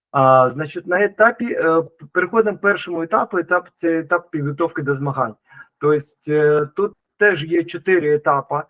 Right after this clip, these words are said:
Е, етап ознайомлення і формування, етап первинної розробки і погодження, етап остаточної розробки і погодження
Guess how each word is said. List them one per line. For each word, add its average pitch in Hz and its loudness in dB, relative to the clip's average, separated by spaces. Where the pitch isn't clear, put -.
Е, 147 0
етап 185 0
ознайомлення 151 -4
і 139 -4
формування, 139 -6
етап 185 0
первинної 165 -2
розробки 151 -4
і 135 -6
погодження, 185 -6
етап 156 -2
остаточної 147 -6
розробки 147 -6
і 127 -8
погодження 214 -2